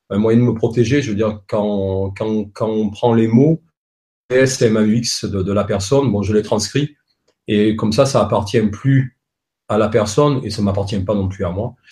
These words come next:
Et après, quand c'est fini, hop, on jette le papier comme ça. L'âme a pris conscience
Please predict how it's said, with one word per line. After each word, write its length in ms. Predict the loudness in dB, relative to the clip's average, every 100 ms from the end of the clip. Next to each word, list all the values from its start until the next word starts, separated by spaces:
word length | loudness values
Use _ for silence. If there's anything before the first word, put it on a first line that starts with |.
| -12 -2
Et 80 | 0
après, 220 | 2 2
quand 120 | 2
c'est 140 | 0
fini, 280 | -2 -2 -2 0
hop, 240 | -2 -4
on 120 | -8
jette 220 | -2 -4 -2
le 120 | -4
papier 440 | -4 -4 0 0
comme 220 | 0 -2
ça. 280 | 0 0 0
L'âme 240 | 2 4 4
a 80 | 0
pris 140 | -2
conscience 800 | 0 0 0 0 -2 -4 -12